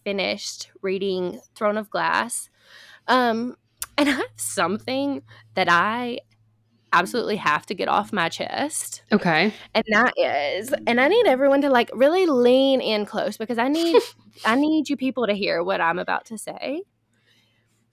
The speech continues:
Speaker 1: If you are someone who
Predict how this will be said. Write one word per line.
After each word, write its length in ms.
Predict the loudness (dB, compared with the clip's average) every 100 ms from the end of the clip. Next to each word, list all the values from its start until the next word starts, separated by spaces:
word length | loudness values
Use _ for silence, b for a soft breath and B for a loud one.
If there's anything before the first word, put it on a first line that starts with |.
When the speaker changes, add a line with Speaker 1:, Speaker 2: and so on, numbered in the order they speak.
| _ _ _ _ _ _ _
Speaker 1:
If 500 | 2 4 4 -2 -12 _ _ _ _ -14
you 220 | -8 -6
are 100 | -6
someone 880 | -6 -4 -2 -2 -2 -4 -8 -10 -12 -20 _ _ _ -6
who 880 | -2 -2 -2 -2 -2 -2 -2 -4